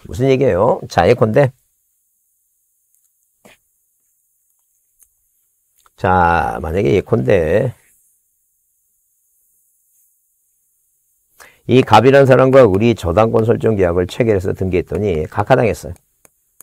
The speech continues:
예, 각하당하니까 뭐예요? 신청서를 관할 등기소에 내죠? 관할 등기소가 이유 있다, 이유 없다. 그래서 이유가 없으면 삼 일 이내에 법원을 송부하죠.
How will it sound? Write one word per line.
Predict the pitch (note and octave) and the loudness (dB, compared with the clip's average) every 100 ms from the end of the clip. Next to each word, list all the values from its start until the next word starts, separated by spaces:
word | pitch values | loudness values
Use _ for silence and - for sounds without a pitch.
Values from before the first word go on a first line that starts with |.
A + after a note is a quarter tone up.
| _ _ _ _ - | _ _ _ _ -6
예, | G2 | -4
각하당하니까 | - A2 C#3 C#3 C3 B2 C3+ | 0 0 2 4 2 2 0
뭐예요? | G#2+ E2+ | 0 -2
신청서를 | D3 D3 C3+ C3 B2+ | -4 -2 0 2 2
관할 | G2 G2+ A2 | 2 2 2
등기소에 | A2+ A2+ | 0 -2
내죠? | A2+ G2+ E3+ C#3 - _ _ _ _ _ - | -2 -2 -2 -4 -6 _ _ _ _ _ -2
관할 | G2+ A#2 | 2 4
등기소가 | A2+ A#2+ A2+ A2+ | 2 0 0 0
이유 | F#2 A2 | 0 0
있다, | A2+ G2 A2 | 0 2 2
이유 | G#2 F#2+ | 4 2
없다. | F2 - G2 E2+ | 0 2 2 2
그래서 | C2+ A#1 C#2+ | -2 -8 -8
이유가 | E2 A2 A#2 | -4 0 2
없으면 | A2+ - D3 | 2 0 -6
삼 | F3 D#3+ | -4 -2
일 | C#3+ B2 | 0 0
이내에 | G#2 | 0
법원을 | G#2 D#2 E2+ G2 | -2 -4 -4 -2
송부하죠. | A#2 G#2 F2 F#3 | -2 -2 -4 -4